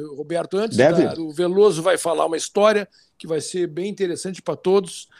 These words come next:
Speaker 1: mas, assim, vão conceitos, né? A gente fala de grupos, a gente fala de, ah, associações, de produtores, a gente fala de, de sucesso, governança. Vamos colocar uma pitada aí. Quando tem uma boa liderança,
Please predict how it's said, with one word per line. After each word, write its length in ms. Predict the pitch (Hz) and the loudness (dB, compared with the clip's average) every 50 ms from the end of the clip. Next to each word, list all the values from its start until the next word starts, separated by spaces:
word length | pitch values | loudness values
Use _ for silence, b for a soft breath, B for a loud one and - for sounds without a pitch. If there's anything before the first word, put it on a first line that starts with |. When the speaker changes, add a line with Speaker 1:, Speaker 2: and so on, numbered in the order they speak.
| b b b b - | b b b b -8
Speaker 1:
mas, 480 | - 220 226 233 233 233 226 185 - 233 | -2 0 2 4 4 4 4 2 -2 -4
assim, 340 | 240 - - - 233 247 | -4 -4 -4 -6 -6 -4
vão 140 | 220 196 226 | -2 -2 -4
conceitos, 640 | - - 277 254 - - - 214 190 175 - - 135 | -2 -2 -2 -2 0 4 4 4 4 2 0 -6 -10
né? 200 | 131 143 147 151 - b b b | -8 -8 -8 -8 -10 b b b
A 80 | b 160 | b -10
gente 220 | 156 220 233 - | -8 -8 -8 -8
fala 280 | - - 208 220 214 190 | -4 0 0 0 0 0
de 100 | 160 143 | -4 -8
grupos, 460 | 131 123 160 190 220 233 - - 147 | -10 -8 -6 -6 -6 -6 -8 -10 -10
a 40 | 147 | -10
gente 180 | 151 151 - - | -10 -10 -12 -8
fala 380 | - - 175 190 185 180 170 | -4 -2 0 0 2 0 0
de, 380 | 147 123 135 156 156 160 151 143 | -2 -4 -6 -4 -2 0 0 0
ah, 140 | 135 131 - _ _ _ _ _ _ _ | 0 -2 -8 _ _ _ _ _ _ _
associações, 1400 | - - - - 165 143 - - 139 - - - 170 180 202 220 233 240 240 226 202 160 - - - - - - _ _ _ _ - | -20 -18 -10 -8 -8 -6 -6 -6 -6 -6 -6 -4 0 2 4 4 4 2 2 0 -4 -4 -6 -10 -10 -12 -14 -16 _ _ _ _ -20
de 80 | - | -8
produtores, 1040 | - 151 147 143 135 131 - - 180 202 220 233 240 233 226 220 214 196 - - - b b b b b b b b | -4 -2 -2 -2 -2 -6 2 4 6 6 8 8 6 6 4 2 0 -2 -4 -8 -10 b b b b b b b b
a 80 | - 113 | -14 -10
gente 180 | 127 160 156 | -10 -10 -10
fala 400 | 135 - - 170 185 185 185 170 | -8 -6 -2 -2 0 2 2 0
de, 280 | 160 135 139 160 160 147 | 0 -2 -4 -4 -6 -6
de 240 | 131 139 151 147 131 | -6 -8 -8 -8 -8
sucesso, 680 | - - - - 117 - - 185 208 233 226 - - | -10 -12 -14 -12 -10 -2 2 4 4 4 4 2 0
governança. 760 | 170 156 147 143 151 143 151 170 190 220 233 - - 208 185 b b b b b | -2 -2 2 2 2 2 4 4 4 4 2 0 -2 -6 -8 b b b b b
Vamos 180 | - 214 262 233 | -8 -6 -6 -4
colocar 320 | - 285 277 254 - 247 | -4 -2 -2 -2 -2 -2
uma 140 | 262 262 233 | -2 -2 -2
pitada 500 | - - 196 - - 190 185 185 175 156 | -4 -4 -6 -2 0 2 2 4 2 2
aí. 200 | 143 143 143 131 b b b b b - | -2 -4 -6 -8 b b b b b -6
Quando 240 | - 277 285 285 | -6 -4 -4 -4
tem 240 | 220 - - 233 233 | 0 2 2 4 4
uma 220 | 220 202 190 180 170 | 2 2 2 0 0
boa 280 | 143 147 202 226 220 | 0 0 2 2 2
liderança, 800 | 185 180 180 151 170 165 160 180 214 247 226 - - 151 131 | 2 0 -2 0 2 2 2 2 0 -2 -4 -6 -8 -10 -12